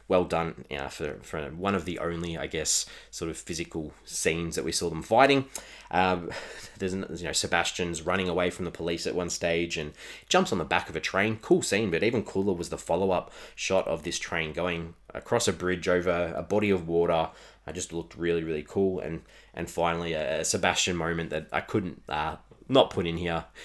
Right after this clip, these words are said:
at the end. Uh, there's sort of this altercation with Brad, and <laughs> he tries to punch him and hurts his hand. It was just a nice bit of physical humour that, that sort of made, um, made it a bit more light than what that scene was. There, there's not a lot that I didn't like in this.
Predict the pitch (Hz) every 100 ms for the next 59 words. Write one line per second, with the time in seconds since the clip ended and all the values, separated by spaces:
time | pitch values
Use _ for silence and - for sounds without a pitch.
0 | - 78 - 80 78 80 73 - 78 78
1 | 76 - - - 80 - 85 76 76 -
2 | - 80 - - 80 82 82 76 - 64
3 | 76 76 73 71 - 87 - 90 - 87
4 | - 85 - 73 - 78 73 78 82 76
5 | 69 71 73 - 82 - - - 101 101
6 | 104 - 98 - 85 85 - 80 - 82
7 | 78 76 - 80 78 - 98 92 - -
8 | 208 82 65 73 76 76 76 78 - -
9 | _ - 80 76 73 - 71 95 156 110
10 | 92 80 65 - 78 78 - 71 - 76
11 | 71 69 69 - - - - - - -
12 | - - 156 175 - 156 156 165 104 101
13 | - 87 82 90 80 87 95 104 -